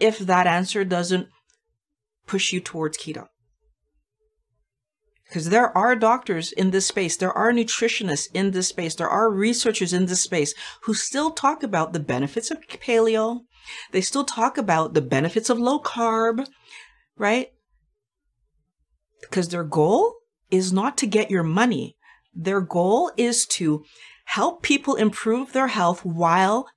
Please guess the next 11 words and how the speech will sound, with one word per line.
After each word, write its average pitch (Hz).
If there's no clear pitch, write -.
being 175
sustainable, 185
which 170
means 165
making 139
some -
money. -
And 143
there's 131
a 160
difference, -